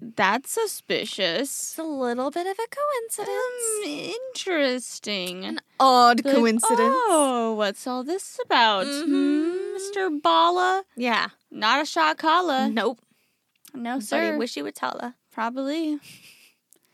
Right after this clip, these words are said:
Speaker 2: So Wroblewski continued to find more and more <laughs> circumstantial evidence but nothing concrete. Like,
Speaker 1: Uh.
Speaker 2: he couldn't find any, you know, like, smoking gun.
Speaker 1: Yeah.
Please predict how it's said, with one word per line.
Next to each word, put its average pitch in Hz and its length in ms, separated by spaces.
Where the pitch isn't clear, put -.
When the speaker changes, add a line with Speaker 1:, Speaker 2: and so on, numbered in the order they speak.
Speaker 2:
So 277 340
Wroblewski 320 560
continued 277 520
to 262 80
find 226 420
more 247 320
and 240 160
more 226 320
<laughs> - 180
circumstantial 294 880
evidence 233 640
but - 200
nothing 330 680
concrete. 247 480
Like, 370 540
Speaker 1:
Uh. 294 340
Speaker 2:
he 320 160
couldn't 294 340
find 254 280
any, 233 260
you 254 180
know, 220 100
like, 185 160
smoking 233 440
gun. 180 320
Speaker 1:
Yeah. 214 380